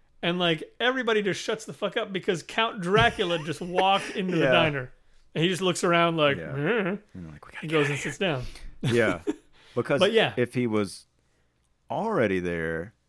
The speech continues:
Speaker 2: that sort of either implies this is completely coincidental, although we know it's not because he's got his gun with him, and it's
Speaker 1: Right.
Speaker 2: not just, like, a small gun,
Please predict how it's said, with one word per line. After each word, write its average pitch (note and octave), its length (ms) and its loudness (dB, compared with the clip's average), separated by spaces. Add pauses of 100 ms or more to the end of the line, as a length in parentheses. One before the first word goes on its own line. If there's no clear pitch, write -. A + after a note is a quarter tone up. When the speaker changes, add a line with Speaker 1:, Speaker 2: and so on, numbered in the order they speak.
Speaker 2:
that G#2+ 160 -4
sort B2+ 240 -4
of G#2+ 180 -2
either G#2+ 300 0
implies F#2+ 560 -2
this F#2 220 -12
is F2 120 -14
completely G2+ 500 -8
coincidental, G2+ 800 -6
although E2+ 420 -6
we F#2+ 140 -6
know F2+ 180 -4
it's - 160 -12
not A2+ 200 -4
because - 260 -10
he's E2+ 160 -12
got D#2+ 200 -4
his D#2+ 120 -12
gun F#2+ 260 -6
with D2+ 160 -10
him, D2+ 220 -12 (380)
and F2+ 160 -8
it's E2 100 -4
Speaker 1:
Right. B2+ 100 -2
Speaker 2:
not F#2 180 -2
just, F2 260 -6
like, E2 140 -6
a - 60 -10
small E2 320 -8
gun, D#2 380 -8